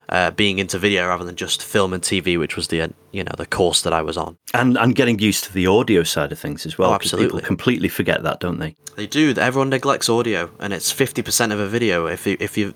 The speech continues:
Speaker 1: audio's rubbish, then no one's gonna watch it.
Speaker 2: Now, you did some work experience with I T V, is that right?
Speaker 1: I did. Uh, I shadowed a, um, I T V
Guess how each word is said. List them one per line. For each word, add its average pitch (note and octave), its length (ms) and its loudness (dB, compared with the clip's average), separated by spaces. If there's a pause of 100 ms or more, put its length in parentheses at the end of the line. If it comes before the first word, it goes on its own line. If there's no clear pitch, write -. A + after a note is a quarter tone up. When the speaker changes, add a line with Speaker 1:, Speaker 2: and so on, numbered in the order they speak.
Speaker 1:
audio's A2 500 4
rubbish, G2 500 0
then F2+ 240 -8
no G#2+ 120 -2
one's G#2 180 -4
gonna F#2+ 180 -2
watch - 280 -2
it. - 240 -10 (200)
Speaker 2:
Now, B2+ 60 4
you C#3+ 100 4
did A#3+ 200 2
some - 140 2
work B2+ 260 2
experience D3+ 440 0
with C3+ 100 -4
I C3+ 120 4
T D3+ 200 0
V, G3+ 120 -2
is - 140 -2
that - 120 0
right? C4 200 -2 (200)
Speaker 1:
I A2 100 -8
did. E3 520 -2
Uh, G#2+ 340 0
I A2+ 120 -2
shadowed B2 640 2
a, G#2 340 0
um, G2 400 -10
I G#2+ 140 -6
T G#2+ 220 -8
V F#2+ 340 -8